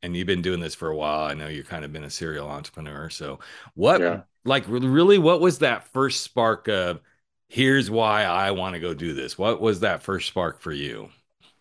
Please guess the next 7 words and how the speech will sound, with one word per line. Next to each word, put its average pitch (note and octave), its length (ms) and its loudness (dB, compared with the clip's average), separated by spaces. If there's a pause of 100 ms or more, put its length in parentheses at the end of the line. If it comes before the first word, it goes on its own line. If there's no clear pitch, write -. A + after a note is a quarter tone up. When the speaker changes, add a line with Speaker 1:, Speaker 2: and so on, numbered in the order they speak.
(100)
Speaker 2:
I C3+ 320 8
hate, B2+ 600 4 (200)
uh, G#2+ 360 2
authority. G#2 640 0 (260)
I A2+ 220 6
don't B2 280 6
like B2 420 2